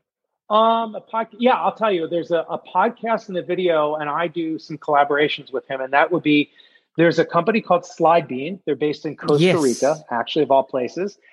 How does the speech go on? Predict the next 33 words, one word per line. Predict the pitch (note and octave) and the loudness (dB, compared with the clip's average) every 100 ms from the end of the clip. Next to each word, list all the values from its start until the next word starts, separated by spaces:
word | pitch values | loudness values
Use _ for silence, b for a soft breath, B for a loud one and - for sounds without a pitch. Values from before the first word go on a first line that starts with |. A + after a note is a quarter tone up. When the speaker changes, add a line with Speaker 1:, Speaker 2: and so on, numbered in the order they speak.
| b | b
Speaker 1:
And | F3 E3 | -2 -2
Kaya | - F3+ F3+ G3 G#3 G#3 | 0 2 4 4 4 2
is | G3 D3 | -2 -4
the | E3 | -6
founder | - D#3+ D3 D#3+ E3 | -6 -6 -6 -6 -8
of | - | -10
Slide | - C#3 C3 C3 | -8 -6 -6 -6
Bean, | D#3 F3 F#3 _ _ - | -8 -8 -12 _ _ -10
and | D3+ | -4
I | D3 E3 | 0 0
l-, | D#3+ D3 D3 D3 - D3 | -2 -6 -10 -12 -14 -4
love | D3+ F#3 F#3+ D3 | 2 4 4 0
what | D#3+ | -4
he | B2 C#3+ | -2 -8
puts | C#3+ B2+ | -10 -10
out. | C3 A#2 B2 | -8 -10 -12
It's | - C3+ | -16 -6
Speaker 2:
Yes. | D3+ C#3+ | 0 2
Speaker 1:
really, | G3 G3 F#3 | 4 2 2
really | E3+ D#3+ | 0 0
great | D#3 D3 - | 0 -2 -4
content. | C#3 C3 B2+ | -8 -6 -2
He | D#3 | 2
has | E3+ | 2
some | - D#3+ | 0 -2
really | E3 E3+ D#3+ | 0 0 -2
interesting | - - D3 | -6 -12 -14
startup | - E3 D#3 - | -2 0 0 -2
forensics | C#3+ C#3+ C3 A#2+ - | -4 -4 -6 -14 -12
now | B2 A#2 | -10 -10
that | A#2+ | -12
he's | A#2+ G#2+ | -16 -8
doing | B2+ A#2 A2 | -6 -6 -10